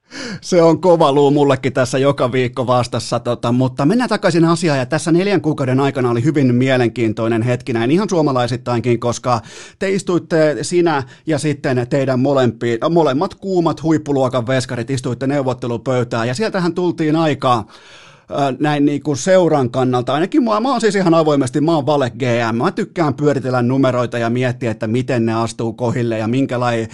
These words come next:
sopimus on ylihintaa, alihintaa, vaikka en mä tajua niistä yhtään mitään, mut se on mulle viihdettä. Niin kerro nyt mulle, vale G M:lle, sä oot oikea G M,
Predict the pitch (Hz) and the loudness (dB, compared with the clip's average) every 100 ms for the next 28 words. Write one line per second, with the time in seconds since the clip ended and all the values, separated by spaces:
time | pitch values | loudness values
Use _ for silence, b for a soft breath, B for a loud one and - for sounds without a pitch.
0 | B - 165 135 131 123 123 117 143 147 | B -6 -2 0 0 0 -2 0 2 2
1 | 131 127 117 120 117 127 143 135 131 110 | 2 0 0 0 -2 0 0 0 0 0
2 | 113 113 180 - 160 135 127 143 139 127 | -2 -2 -4 -2 -2 -2 -2 -2 0 2
3 | 120 113 135 120 226 208 - 156 143 143 | 2 0 -4 -4 -4 -4 -2 -2 2 0
4 | 131 127 123 123 180 - 151 135 135 131 | 0 0 -2 -2 -4 -2 0 0 -2 -2
5 | 120 139 135 123 113 - 117 104 B B | -2 -2 0 0 -2 -2 -4 -4 B B
6 | - 139 120 175 233 269 226 170 156 143 | 0 0 0 0 0 0 2 2 2 2
7 | 139 117 95 - _ _ 156 190 165 131 | 2 2 -2 -6 _ _ 0 2 2 2
8 | 139 123 113 107 107 - 180 160 175 180 | 2 4 2 -2 -4 -2 -2 -2 -2 2
9 | 160 151 135 113 107 b b 127 147 131 | 2 2 0 0 0 b b 0 2 4
10 | 123 123 120 | 0 -2 -2